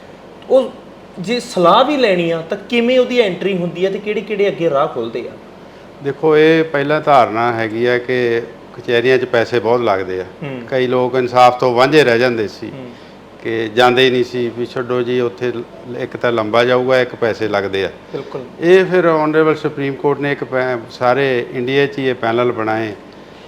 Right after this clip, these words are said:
Speaker 2: ਕਿ ਫ੍ਰੀ ਲੀਗਲ ਏਡ ਪ੍ਰੋਵਾਈਡ ਕੀਤੀ ਜਾਵੇ,
Speaker 1: ਜੀ।
Speaker 2: ਜਿਹੜੇ ਲੋਕਾਂ ਕੋਲ ਪੈਸੇ ਨਹੀਂ ਹੈਗੇ।
Speaker 1: ਜੀ।
Speaker 2: ਉਹ ਹਰ ਜ਼ਿਲ੍ਹੇ 'ਚ ਪੰਜਾਬ 'ਚ ਡਿਸਟ੍ਰਿਕਟ ਲੀਗਲ ਸਰਵਿਸ ਅਥਾਰਟੀ, ਡੀ ਐਲ ਐਸ ਏ,
Speaker 1: ਜੀ।
Speaker 2: ਉਹਨਾਂ ਨੇ ਫਾਰਮ ਬਣਾਤੇ ਆ।
Speaker 1: ਹੂੰ।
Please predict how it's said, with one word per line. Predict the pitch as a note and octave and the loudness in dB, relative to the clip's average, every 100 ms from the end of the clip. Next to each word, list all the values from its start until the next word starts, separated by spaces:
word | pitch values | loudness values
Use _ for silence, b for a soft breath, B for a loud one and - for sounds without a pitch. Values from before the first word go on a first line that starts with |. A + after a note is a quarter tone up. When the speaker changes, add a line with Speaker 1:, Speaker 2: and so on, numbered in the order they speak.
| - - | -10 -4
Speaker 2:
ਕਿ | C#3+ | -4
ਫ੍ਰੀ | - C#3 D#3+ F3 | -2 2 6 6
ਲੀਗਲ | D3+ C#3 C#3 C3 | 4 2 2 4
ਏਡ | B2+ A#2+ A#2 | 4 2 0
ਪ੍ਰੋਵਾਈਡ | - A#2+ A#2 A#2+ A#2+ | -2 2 2 2 0
ਕੀਤੀ | A#2+ A#2+ A#2+ | -4 -4 -2
ਜਾਵੇ, | A2 G#2 G#2 | 0 2 0
Speaker 1:
ਜੀ। | F#2 - - | -4 -12 -8
Speaker 2:
ਜਿਹੜੇ | B2 B2+ C3 | -2 0 0
ਲੋਕਾਂ | A#2 A2+ A#2 | -2 -2 -2
ਕੋਲ | A#2+ A2+ | -2 -2
ਪੈਸੇ | A#2 G#2 B2 | -2 -2 -4
ਨਹੀਂ | A2+ B2+ A2 | -4 -4 -4
ਹੈਗੇ। | F#2+ F2+ - - | -6 -8 -12 -18
Speaker 1:
ਜੀ। | B2+ A#2 B B B B - - | -16 -16 B B B B -20 -6
Speaker 2:
ਉਹ | C#3+ D#3 C#3+ - - A2 | 0 2 2 -2 -10 0
ਹਰ | A#2 C3 | 2 2
ਜ਼ਿਲ੍ਹੇ | A#2+ C3 D3 | 2 4 4
'ਚ | D3 | 4
ਪੰਜਾਬ | C#3 C3+ B2+ A#2+ A#2+ - | -2 -2 4 6 6 4
'ਚ | B2 A#2+ A#2 A2+ | 0 0 0 0
ਡਿਸਟ੍ਰਿਕਟ | A#2+ - C3 A#2+ | -4 -2 -6 -4
ਲੀਗਲ | A#2 A#2+ B2 A#2+ | -2 0 0 -2
ਸਰਵਿਸ | A#2+ A2 - A2+ | -2 -4 -4 -8
ਅਥਾਰਟੀ, | G#2 A2 G#2+ A#2+ G#2+ | -4 -4 -2 -4 -2
ਡੀ | A2+ A2+ | 0 2
ਐਲ | A#2 A2+ | 4 4
ਐਸ | A2+ G#2+ - | 0 0 -2
ਏ, | G#2 F2+ - - C#3 | -4 -4 -10 -18 -14
Speaker 1:
ਜੀ। | B2+ A#2 - - A#2+ | -14 -16 -20 -10 -2
Speaker 2:
ਉਹਨਾਂ | B2 | 0
ਨੇ | B2+ | 0
ਫਾਰਮ | A#2+ A2 A2 A2 | 2 4 4 2
ਬਣਾਤੇ | A2 G2+ F2+ A2 A#2+ | 0 0 0 -2 -2
ਆ। | |
Speaker 1:
ਹੂੰ। | C#3 - - C3+ | -4 -10 -18 -18